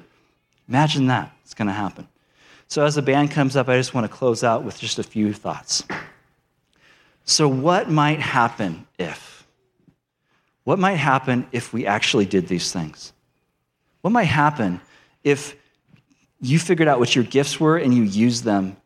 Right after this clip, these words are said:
in the lives of others? What might happen if you started hanging out with people throughout the week and not just on Sundays? What might happen if you came on a Sunday morning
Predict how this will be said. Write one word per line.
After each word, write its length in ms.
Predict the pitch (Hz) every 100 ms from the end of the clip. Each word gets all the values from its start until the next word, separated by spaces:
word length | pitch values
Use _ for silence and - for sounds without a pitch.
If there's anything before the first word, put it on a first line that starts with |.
| _
in 60 | 113
the 60 | 107
lives 300 | 104 101 95
of 80 |
others? 240 | 101 90 123
What 140 | 202
might 120 | 202
happen 400 | 156 147 151 123
if 200 | 113 107
you 60 | 139
started 320 | - 135 113
hanging 340 | 113 127 120 117
out 140 | 117
with 260 | 107 104 -
people 340 | 165 135 117
throughout 640 | - 151 127 123 156 165
the 100 | 123
week 260 | 107 98 95
and 100 | 101
not 160 | 110
just 180 | 101 -
on 100 | 104
Sundays? 340 | 92 117 107 110
What 160 | 196
might 120 | 202
happen 320 | 151 170 165 131
if 160 | -
you 80 | 143
came 280 | - 170 180
on 120 | 160
a 60 | 135
Sunday 300 | 156 147 135
morning 420 | 131 139 117